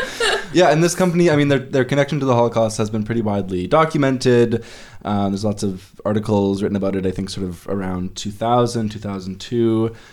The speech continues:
But, but yeah, despite the fact that it's been widely documented, I think it's, yeah, wor-, still worth reflecting on sort of the way that,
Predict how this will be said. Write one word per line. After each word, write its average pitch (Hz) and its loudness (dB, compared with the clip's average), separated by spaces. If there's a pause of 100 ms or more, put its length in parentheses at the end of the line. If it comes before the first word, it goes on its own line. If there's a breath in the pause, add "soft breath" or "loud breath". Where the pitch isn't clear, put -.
(120 loud breath)
But, 160 2
but 175 6
yeah, 151 6
despite 117 2
the 143 -2
fact 139 2
that 135 -6
it's 113 -8
been 107 -2
widely 101 -2
documented, 113 -2
I - -6
think 98 -10
it's, 90 -12
yeah, - -12 (120)
wor-, - -12
still 95 -8
worth 98 -4
reflecting 98 -4
on 87 -4
sort 95 -8
of 90 -8
the 95 -4
way 98 2
that, 92 -2